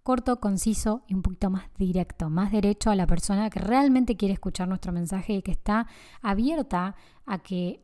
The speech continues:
creemos una conversación. Siento que nos estamos agobiando muchísimo con la idea de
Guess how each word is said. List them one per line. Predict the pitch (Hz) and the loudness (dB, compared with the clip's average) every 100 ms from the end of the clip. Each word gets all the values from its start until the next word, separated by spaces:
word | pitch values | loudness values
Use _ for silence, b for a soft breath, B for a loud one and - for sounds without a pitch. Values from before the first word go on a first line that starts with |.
| _ - | _ -6
creemos | 185 190 196 190 202 | -2 2 2 4 4
una | 175 | 2
conversación. | 160 156 156 - 160 160 147 143 - B B B | 2 0 0 -2 -2 -2 -2 -6 -14 B B B
Siento | - 233 254 | -4 -2 0
que | 226 | -2
nos | 196 - | -4 -6
estamos | - 208 - | -6 -4 -4
agobiando | 185 180 190 202 208 214 - | -4 -2 -2 -2 -2 -2 -4
muchísimo | 254 196 196 - 254 254 226 220 | -4 -2 -2 -2 -2 0 2 0
con | - 190 | 0 -2
la | 175 | -2
idea | 175 185 196 190 | 0 0 0 0
de | 180 196 | 0 -2